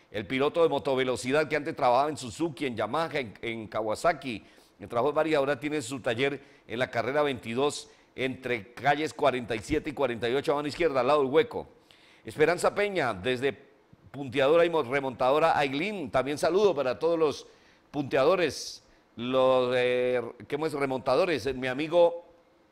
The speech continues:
Jaimito y a su hermano que está en la sintonía, a Fabián, y a toda la familia y todos los muchachos de Fabián que están en la sintonía, gracias. Igualmente vamos a saludar, a, ya lo dijimos, a Gabriel Gabriel Duarte, Jesús Antonio Hernández, Eduardo Mogollón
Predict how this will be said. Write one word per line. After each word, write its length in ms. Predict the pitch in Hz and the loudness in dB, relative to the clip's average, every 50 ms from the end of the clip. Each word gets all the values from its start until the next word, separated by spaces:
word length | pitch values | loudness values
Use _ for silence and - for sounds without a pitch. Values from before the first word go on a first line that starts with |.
| _ _ _ _ _ _ _ _ _ _ _ _ _ _ _ _ _ _ _ - | _ _ _ _ _ _ _ _ _ _ _ _ _ _ _ _ _ _ _ -20
Jaimito 920 | 87 98 160 165 156 156 170 226 247 240 - 170 135 98 78 - - - _ _ | -4 2 2 2 2 2 0 -2 0 2 2 2 2 2 -2 -6 -16 -20 _ _
y 140 | 117 123 | -4 0
a 140 | 131 131 127 | 2 2 2
su 300 | 120 - 139 151 143 - - | 0 -2 -4 -4 -4 -4 -4
hermano 480 | - 139 139 131 135 160 190 196 185 156 | -4 -4 -4 -2 0 0 2 2 2 -2
que 100 | 123 127 | -2 -4
está 120 | 117 - | -4 -4
en 80 | 156 165 | -2 -2
la 80 | 165 151 | -2 -2
sintonía, 480 | 156 151 117 135 131 156 180 170 147 | -4 -6 -6 -6 -4 -2 -2 0 0
a 60 | 123 | 0
Fabián, 560 | - - 123 117 127 165 170 165 147 113 90 - - - _ _ _ _ _ | 0 0 -2 0 0 0 -2 -2 -4 -6 -10 -14 -18 -20 _ _ _ _ _
y 120 | - 101 | -4 -4
a 100 | 107 - | -4 -2
toda 180 | - 143 147 147 | 0 2 2 4
la 120 | 139 123 | 2 2
familia 360 | 110 120 110 120 139 143 143 135 | 0 -2 -4 -4 -4 -2 -2 -4
y 20 | - | -2
todos 160 | - 139 143 | -2 -2 -2
los 80 | 139 | -2
muchachos 380 | 127 113 - 135 127 117 143 131 | -4 -4 -4 -4 -2 -2 -2 -2
de 100 | 123 113 | -2 -2
Fabián 260 | 104 107 110 123 127 | -2 -2 -2 -4 -6
que 60 | 117 | -6
están 220 | 123 117 139 131 127 | -4 -4 -2 -2 -2
en 80 | 127 | -2
la 80 | 123 110 | -4 -4
sintonía, 420 | 101 113 104 82 104 101 113 123 | -4 -6 -10 -10 -8 -6 -6 -6
gracias. 680 | 117 104 131 143 139 - 147 139 117 85 78 76 - - - - - - - - - - | -4 -2 0 0 0 -2 -4 -4 -4 -4 -4 -8 -12 -18 -20 -20 -20 -20 -20 -20 -16 -14
Igualmente 540 | 92 98 110 135 131 135 147 147 110 143 | -10 -2 0 2 2 2 -2 -2 -2 0
vamos 300 | 135 139 139 147 139 117 | 0 2 0 0 0 -2
a 80 | 143 120 | -2 0
saludar, 340 | 123 123 113 110 117 127 135 | 0 0 0 2 2 2 2
a, 160 | 139 131 - | 0 -2 -2
ya 140 | 110 113 110 | -2 -4 -2
lo 100 | 113 117 | -2 -4
dijimos, 340 | 110 101 104 123 123 120 117 | -4 -4 -4 -4 -2 -2 -2
a 60 | 110 | -2
Gabriel 320 | 95 95 87 85 87 98 | -2 -4 -6 -6 -8 -4
Gabriel 260 | 95 110 101 117 117 | -4 -4 -4 -4 -4
Duarte, 300 | 101 117 123 123 120 - | -2 -2 -2 -2 -2 -4
Jesús 180 | 117 101 92 98 | -6 -6 -4 -6
Antonio 300 | 92 87 - 113 113 113 | -8 -8 -8 -8 -8 -8
Hernández, 380 | 107 107 113 117 117 113 113 107 | -6 -6 -6 -8 -6 -6 -6 -4
Eduardo 320 | 98 98 104 104 104 113 | -2 -4 -4 -4 -4 -6
Mogollón 480 | 110 107 101 101 90 87 127 135 131 | -8 -6 -6 -6 -4 -2 -4 -4 -4